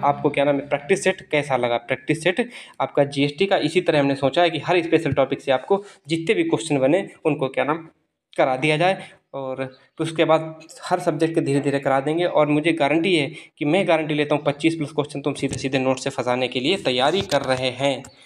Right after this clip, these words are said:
पिछली बार भी दो, सत्रह और अठारह फरवरी वाले में, में भी आया था। और हो सके तो आप लोग, मतलब मैं लास्ट में कह रहा हूँ, लास्ट तक वही आएगा जो अपना होगा। और ज़रूर क्या नाम आप बताइएगा, मैं अपना क्या नाम कोड डाल दूंगा,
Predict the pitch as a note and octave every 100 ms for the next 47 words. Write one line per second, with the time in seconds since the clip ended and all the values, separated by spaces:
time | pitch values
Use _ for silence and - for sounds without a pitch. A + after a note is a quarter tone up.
0 | - - D3+ C#3 D#3 D3+ D3+ F3 E3+ D3+
1 | - - D3 C#3+ C#3 C#3 C#3+ C3 C3 C3
2 | C3 C3+ F#3 G3+ - - C3+ C3 B2 B2
3 | B2+ - - D#3 C3+ D#3 D#3 D#3+ D#3+ C#3+
4 | C#3+ D3 C#3 C#3 C#3+ C#3+ C#3 D3+ F3+ E3
5 | D#3+ D#3+ D#3 C3+ - C#3 C3 D3 D#3+ D#3+
6 | D3+ C3+ D3+ D3 C#3+ D#3 E3 - - C#3
7 | C#3 C3 D3 F3+ E3 D#3 D#3 D#3 D#3 -
8 | B2+ C3 C#3 C#3 D#3+ E3 D3 C3 C3+ B2+
9 | B2+ B2+ D#3+ D#3 D3+ D#3 E3 E3+